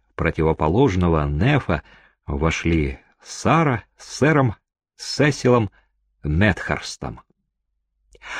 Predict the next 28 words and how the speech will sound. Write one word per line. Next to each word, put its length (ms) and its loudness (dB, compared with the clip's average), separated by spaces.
Разумеется, 720 4
нельзя 500 4
было 220 2
сказать, 680 -2
что 260 -8
сэр 400 -2
Сесил 680 -2
заметно 540 -2
постарел 680 0
с 120 -18
тех 260 -2
пор, 220 2
как 180 -4
я 140 2
видел 400 2
его 180 2
на 140 0
приеме 480 0
фон 320 -2
де 180 -2
Мередита, 680 0
но 320 2
и 120 4
слухи 400 2
о 100 4
том, 240 0
что 220 2
он 100 2